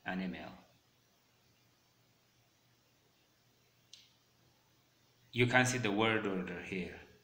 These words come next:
Email comes next to the name. So the verb is at the end, as it is most often in Amharic,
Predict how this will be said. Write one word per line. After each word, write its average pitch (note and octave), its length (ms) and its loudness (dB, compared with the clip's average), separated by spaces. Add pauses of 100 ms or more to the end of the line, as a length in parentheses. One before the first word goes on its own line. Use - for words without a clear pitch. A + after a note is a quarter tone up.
(1900)
Email A2 380 2
comes F2+ 580 -2
next F#2 320 -6
to F#2+ 120 -8
the F2+ 140 -8
name. F#2+ 280 -6 (1500)
So - 180 -6
the G2 120 -4
verb F#2 300 -4
is - 380 -10 (340)
at - 160 -6
the F#3 80 -4
end, - 340 -8 (720)
as G2+ 220 -4
it F2+ 180 -10
is - 200 -10 (160)
most F#2 300 -10
often - 320 -12
in F2+ 60 -12
Amharic, F#2 540 -8